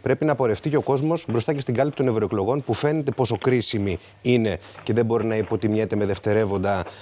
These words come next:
ε, ζητήματα. Γιατί και η οικονομία στην Ευρωπαϊκή Ένωση βαδίζει σε ένα δύσκολο μονοπάτι,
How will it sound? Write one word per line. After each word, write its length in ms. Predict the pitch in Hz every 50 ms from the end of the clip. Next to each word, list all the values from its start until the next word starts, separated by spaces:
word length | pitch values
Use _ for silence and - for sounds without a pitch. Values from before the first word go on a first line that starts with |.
| - -
ε, 420 | - 101 104 101 101 101 98 98 98
ζητήματα. 480 | 92 104 95 - 117 104 95 85 85
Γιατί 200 | 87 90 95 101
και 80 | 104 -
η 40 | 104
οικονομία 420 | 95 110 104 104 104 117 127 120
στην 160 | 107 - 113
Ευρωπαϊκή 500 | 98 98 98 87 104 95 95 87 - 110
Ένωση 520 | 107 104 104 104 98 - - 107 101 95 85 - - - - -
βαδίζει 460 | - 98 104 107 104 120 113 107 107 95
σε 140 | - -
ένα 140 | 113 110 107
δύσκολο 360 | 107 135 131 - - 104 98
μονοπάτι, 680 | 87 90 87 90 82 76 95 92 90 - 127 143 170